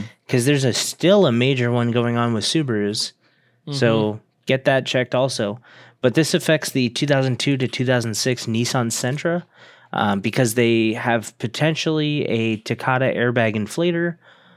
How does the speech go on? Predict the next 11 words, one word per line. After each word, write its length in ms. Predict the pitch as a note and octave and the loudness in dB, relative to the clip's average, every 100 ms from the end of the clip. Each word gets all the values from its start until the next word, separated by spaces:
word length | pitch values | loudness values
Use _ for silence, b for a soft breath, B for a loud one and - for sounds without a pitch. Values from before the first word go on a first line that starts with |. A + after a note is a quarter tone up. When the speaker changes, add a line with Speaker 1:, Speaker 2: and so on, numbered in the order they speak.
| b - | b -2
Speaker 1:
which 600 | B2 A#2+ - - - - _ - | 0 2 -2 -4 -6 -12 _ -6
may 280 | A2+ A#2 A#2 | 0 0 0
fail 520 | - C#3 C3 B2+ B2+ | 0 2 4 4 2
in 140 | A#2 | 0
the 120 | A2 | 0
event 280 | A2 A2+ A2 | 0 -2 -2
of 80 | A2 | -2
an 80 | A2+ | 0
accident 640 | C#3+ B2+ - C3+ C3+ C3+ | 0 -2 -2 -2 -2 -4
and 640 | - A#2 A2+ A2 A2 G2+ - b b b b _ | -4 -2 0 -2 -6 -8 -18 b b b b _
cause 540 | - B2 A2 G2 - | -2 0 0 -2 -8